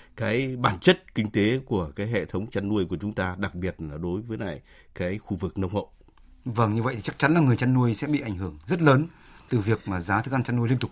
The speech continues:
Speaker 2: tăng với mức độ, ừm, có thể nói là phi mã như vậy, thưa ông.
Speaker 1: Ờ, đối với lại, ờ, cái giá thức ăn chăn nuôi thì, ờ, về mặt, ờ, định mức kinh tế kỹ thuật thì nó chiếm khoảng độ, à, sáu mươi đến sáu mươi lăm phần trăm giá thành của sản phẩm chăn nuôi.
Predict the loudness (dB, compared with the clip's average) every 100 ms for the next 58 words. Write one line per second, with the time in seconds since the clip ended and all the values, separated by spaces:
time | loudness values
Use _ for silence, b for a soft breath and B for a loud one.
0 | -2 -2 -2 -6 -12 -4 -4 -4 -8 -10
1 | -10 -12 -14 -16 -18 -14 -10 -6 -6 -2
2 | -2 -2 -6 -8 -12 -16 -14 -14 -16 _
3 | B B B B B B B B B 2
4 | 6 8 8 8 8 6 6 6 6 6
5 | 6 6 4 4 4 4 2 2 0 0
6 | 0 0 2 4 6 4 4 2 4 2
7 | 0 -2 -2 -2 -2 -2 -6 -10 -8 -4
8 | -2 -2 -2 0 6 6 6 4 4 4
9 | 4 2 2 2 0 -4 -4 -2 -2 2
10 | 2 2 0 -2 -4 -4 -4 -4 -4 -6
11 | -4 0 4 6 6 6 0 0 0 2
12 | 0 0 -2 -4 0 0 0 4 4 4
13 | 2 0 -2 -6 -6 -8 -6 -8 -4 0
14 | 6 6